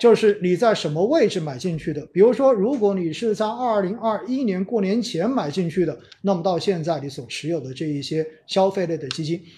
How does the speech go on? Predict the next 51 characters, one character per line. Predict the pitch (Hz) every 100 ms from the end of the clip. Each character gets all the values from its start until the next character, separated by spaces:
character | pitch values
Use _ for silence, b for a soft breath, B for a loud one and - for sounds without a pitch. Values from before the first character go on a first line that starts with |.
| B
那 | 175
我 | 127
相 | 131 180 180
信 | 185 151
现 | - 180
在 | 160
的 | 139
心 | - 190
情 | 180 143 -
一 | 143
定 | 151 151
是 | 147
极 | 135 120 147
差 | - 190 151
的， | - _ _ _
基 | 240
本 | 190 139
上 | 151 135
没 | 170
有 | 185
什 | 151 135
么 | 120 127 b b b b b _ _ _ -
太， | - 220 147 -
太 | - 269 190
多 | 190 202
想 | - 160 135
去 | - 175
提， | - - 147 180
或 | 214
者 | 175 165
说 | 180
觉 | 170 170
得 |
它 | 185
有 | 180 127
戏 | - - 226
的 | 151 131
这 | 180
样 |
子 | 143
的 | 135
想 | 131 127 160
法。 | 165 - b b b b _ _ -
那 | 233
么 | 214 185 - _ -
我 | 160
觉 | 135 185
得 | 196 160
哈， | 156 131 123
所 | 196
以 | 196 147